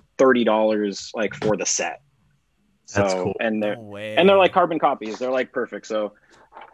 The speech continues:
Speaker 1: I, I love Turtles, and these, so these are, like, a, a special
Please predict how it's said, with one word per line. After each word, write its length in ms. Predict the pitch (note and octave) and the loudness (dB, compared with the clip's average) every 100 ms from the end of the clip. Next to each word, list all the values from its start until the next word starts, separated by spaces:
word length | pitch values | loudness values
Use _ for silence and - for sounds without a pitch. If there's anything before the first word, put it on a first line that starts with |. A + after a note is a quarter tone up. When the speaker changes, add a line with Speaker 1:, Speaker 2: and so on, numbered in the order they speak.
| _ | _
Speaker 1:
I, 80 | B2+ | -4
I 220 | A2+ B2+ | -4 -4
love 280 | C3 C3+ A#2+ | -2 -2 -2
Turtles, 480 | C#3+ C3 C3 B2 G2+ | -2 0 0 -2 -6
and 140 | A2+ | -6
these, 400 | A#2 A#2 G#2+ G2+ | -4 -4 -6 -6
so 140 | A#2 G#2+ | -4 -2
these 400 | A2+ A#2 A2 G2+ | 0 2 0 0
are, 180 | G#2+ | 2
like, 220 | G#2 G#2 G#2+ | 4 2 2
a, 240 | G2+ G2 - | 0 0 -4
a 80 | A2 | -6
special 880 | - - A#2 - G#2+ G#2 G#2 A2 | -6 0 0 2 2 2 2 0